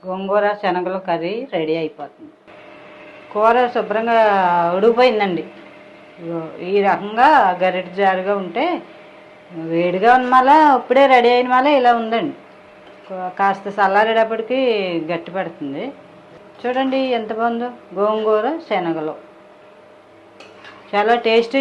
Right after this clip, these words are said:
టేస్టీ, చాలా ఆరోగ్యకరమైన గోంగూర శనగలు కర్రీ రెడీ అయిపోయిందండి. చూడండి ఎంత బాగుందో,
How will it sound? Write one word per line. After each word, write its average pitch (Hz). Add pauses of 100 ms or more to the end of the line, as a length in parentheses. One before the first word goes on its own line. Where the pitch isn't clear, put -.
టేస్టీ, 262 (720)
చాలా 202 (240)
ఆరోగ్యకరమైన 233 (1400)
గోంగూర 220 (200)
శనగలు 208 (180)
కర్రీ 202 (680)
రెడీ 190
అయిపోయిందండి. 151 (1000)
చూడండి 269 (120)
ఎంత 240
బాగుందో, 294